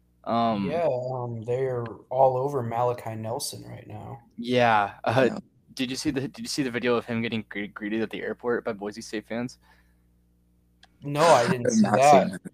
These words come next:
Speaker 3: that.
Speaker 1: Uh, <laughs> yeah, it was, it, it was
Speaker 2: <laughs> Like a
Speaker 1: interesting.
Speaker 2: lot of them?
Speaker 1: Uh, like a, <laughs> like a, like a group of, like, a hundred fifty.
Speaker 2: What the hell?
Speaker 3: Dude, what are y'all doing? Y'all not have jobs? Go to work.
Speaker 2: <laughs>
Speaker 3: What the
Speaker 2: It's a
Speaker 3: hell?
Speaker 2: recruit.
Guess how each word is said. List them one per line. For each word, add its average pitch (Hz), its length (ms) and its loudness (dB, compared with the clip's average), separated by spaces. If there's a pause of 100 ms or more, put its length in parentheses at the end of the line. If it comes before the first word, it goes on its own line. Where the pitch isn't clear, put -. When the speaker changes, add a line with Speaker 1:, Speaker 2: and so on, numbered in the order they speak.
(180)
Speaker 3:
that. 120 60 8
Speaker 1:
Uh, 120 960 6
<laughs> - 40 -8
yeah, 120 300 4
it 104 120 2
was, 123 280 2
it, - 140 -4 (340)
it 185 160 2
was 127 160 4
Speaker 2:
<laughs> - 40 -12
Like - 0 -
a 120 60 -6
Speaker 1:
interesting. 185 400 4
Speaker 2:
lot 139 220 8
of 202 120 4
them? - 600 -4 (240)
Speaker 1:
Uh, 240 480 10
like 311 220 4
a, - 180 8
<laughs> - 20 -8
like 269 200 4
a, 403 60 4
like 196 340 -2
a 233 220 0
group 190 260 -4
of, 285 60 -8
like, 214 120 -6
a 170 60 -4
hundred 196 320 -6
fifty. 233 420 -10 (680)
Speaker 2:
What - 220 4
the 370 280 8
hell? 269 260 10 (460)
Speaker 3:
Dude, 113 160 -2
what 117 100 -4
are 202 80 0
y'all 208 240 2
doing? 135 540 0
Y'all 131 160 -2
not 139 160 -4
have 143 260 -6
jobs? 110 560 -4
Go 175 140 0
to 254 300 0
work. 254 80 0
Speaker 2:
<laughs> 320 380 4
Speaker 3:
What 240 100 -6
the 262 180 -4 (320)
Speaker 2:
It's - 160 2
a - 200 4
Speaker 3:
hell? 320 120 4
Speaker 2:
recruit. 190 880 -2